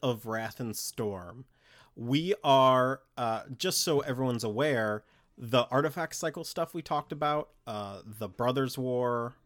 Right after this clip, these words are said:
Planeswalker, uh, Time Streams, and Bloodlines, all of this would come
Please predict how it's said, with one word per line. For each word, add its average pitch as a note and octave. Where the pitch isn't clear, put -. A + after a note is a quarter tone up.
Planeswalker, A2
uh, F#2+
Time B2+
Streams, B2
and G#2+
Bloodlines, C3+
all F3
of B2+
this C3
would A2+
come A#2